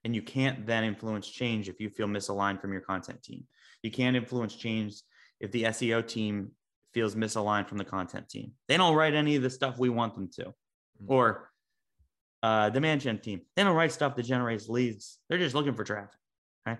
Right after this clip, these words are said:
Speaker 1: If any of those things are happening inside your organization, you need what I'm selling. Not just the product we're selling, but just conceptually.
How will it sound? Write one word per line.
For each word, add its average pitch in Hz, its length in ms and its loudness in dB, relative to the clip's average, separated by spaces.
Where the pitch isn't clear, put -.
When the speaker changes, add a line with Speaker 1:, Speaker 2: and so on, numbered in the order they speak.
Speaker 1:
If 123 200 -6
any 233 220 8
of 220 100 6
those 190 260 4
things 151 280 0
are 113 60 2
happening 113 320 -2
inside 104 240 -2
your 101 100 -2
organization, 104 480 0
you 135 160 0
need 165 260 4
what 117 140 4
I'm 131 160 4
selling. 123 420 -2
Not 240 180 4
just 220 200 2
the 131 80 2
product 226 340 2
we're 110 100 -2
selling, 90 300 -4
but 131 100 -2
just 156 180 -2
conceptually. 127 720 -2